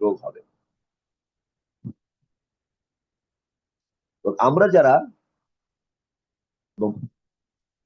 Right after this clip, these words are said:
মানসিক এই যে, আহ, মা-, মানসিক চাপ, মানসিক চাপ কিন্তু আমি গত ক্লাসে বলেছিলাম যে, আহ, শরীরের সকল জায়গাতে কিন্তু এটা প্রভাব পড়ে। শরীরের সকল জায়গাতে, সকল সেগমেন্ট আগে বলেছি যে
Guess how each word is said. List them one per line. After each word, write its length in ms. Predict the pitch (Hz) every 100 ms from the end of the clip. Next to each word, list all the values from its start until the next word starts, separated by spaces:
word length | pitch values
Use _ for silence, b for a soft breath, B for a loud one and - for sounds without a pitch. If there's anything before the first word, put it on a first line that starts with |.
| -
মানসিক 460 | 113 170 185 214 - -
এই 220 | 147 160
যে, 160 | 143 143 -
আহ, 80 | 110
মা-, 140 | 113
মানসিক 380 | 107 143 170 190
চাপ, 280 | - 160 117 -
মানসিক 340 | 123 151 175
চাপ 220 | - 151 147
কিন্তু 220 | 160 147 160
আমি 200 | 151 156 _ -
গত 180 | 120
ক্লাসে 300 | 143 143 160
বলেছিলাম 540 | 147 123 123 143 185 160
যে, 240 | 113 110 - _ _ _
আহ, 100 | 98
শরীরের 600 | 98 - 135 135 151 151
সকল 440 | 147 - 185 190 165
জায়গাতে 480 | 139 156 180 185 175
কিন্তু 300 | 151 131 127
এটা 220 | 113 110
প্রভাব 320 | 113 98 95 _
পড়ে। 160 | - - _ _ _ _ _ _ _ _ -
শরীরের 220 | 170 180
সকল 360 | 175 180 165 131
জায়গাতে, 360 | 101 92 -
সকল 300 | - 147 156
সেগমেন্ট 340 | 139 131 113 113
আগে 240 | 113 139
বলেছি 280 | 143 147 208
যে 120 | 254